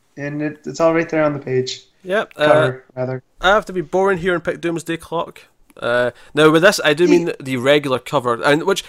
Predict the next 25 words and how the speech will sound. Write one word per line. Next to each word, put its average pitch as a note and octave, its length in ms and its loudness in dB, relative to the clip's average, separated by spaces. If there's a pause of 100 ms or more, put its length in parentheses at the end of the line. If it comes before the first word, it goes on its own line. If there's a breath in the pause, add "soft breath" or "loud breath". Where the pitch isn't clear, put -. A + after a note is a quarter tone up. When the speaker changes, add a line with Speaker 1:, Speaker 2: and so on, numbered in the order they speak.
Speaker 2:
isn't C4 180 2
necessarily A#3 320 4
Speaker 1:
Yeah. C3+ 40 4
Speaker 2:
the A#2 60 -4
best D3+ 220 2
cover F#3+ 280 2
for C#3+ 100 -8
Doomsday B2 340 0
<laughs> - 20 -2
Clock, C3 380 0
but C3+ 120 -4
it's C#3+ 80 -2
still, E3 180 2
I D#3 80 2
still D#3+ 220 0
think D3+ 120 0
it - 220 -8
beats C#3 300 -4
the A#2+ 160 -6
rest B2 240 -4
of A#2 40 -12
the - 60 -10
covers A#2 300 -6
this G#2+ 180 -8
week. G#2+ 220 -10